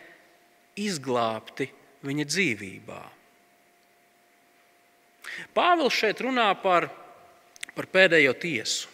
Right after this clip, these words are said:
Ā, devītā panta, ā, dusmības, dusmība, tā, tā ir Dieva dusmu diena, pēdējā tiesa. Un Kristus attaisnošanas dēļ, K-, Kristus, um, izlīguma,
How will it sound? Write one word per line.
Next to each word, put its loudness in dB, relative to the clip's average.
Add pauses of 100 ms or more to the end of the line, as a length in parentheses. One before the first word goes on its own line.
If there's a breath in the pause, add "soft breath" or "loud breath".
(760)
Ā, -18
devītā 4
panta, 4 (360 loud breath)
ā, 2
dusmības, 0 (260)
dusmība, -2
tā, -4
tā -2
ir -4 (540)
Dieva -6
dusmu -8
diena, -2 (480)
pēdējā -2
tiesa. -6 (880 loud breath)
Un 4
Kristus 0 (240)
attaisnošanas -4
dēļ, 2
K-, -12
Kristus, -2 (480 loud breath)
um, 0 (140)
izlīguma, 2